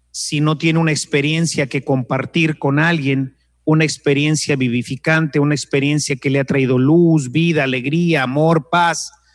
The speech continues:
y no se la quiere comunicar a otra persona, sobre todo una persona que ama, pues la verdad es que es de dudarse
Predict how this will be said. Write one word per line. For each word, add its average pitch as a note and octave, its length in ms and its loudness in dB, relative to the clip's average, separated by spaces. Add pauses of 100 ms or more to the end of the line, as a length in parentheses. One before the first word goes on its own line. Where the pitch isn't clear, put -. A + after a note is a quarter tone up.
(160)
y D#3 60 -2
no F3 100 2
se F#3 140 0
la E3+ 100 2
quiere F3+ 240 -2
comunicar E3+ 460 0
a F3 40 2
otra E3+ 200 -2
persona, F#3 580 -2 (920)
sobre B2 200 -2
todo D#3+ 140 0
una D#3+ 160 0
persona D#3 380 -2
que C#3 180 -2
ama, E3+ 680 -2 (1080)
pues C#3 140 0
la C3 80 2
verdad B2+ 300 0
es D#3+ 100 -4
que C3+ 320 -2 (440)
es C#3+ 140 0
de E3+ 80 0
dudarse E3 640 0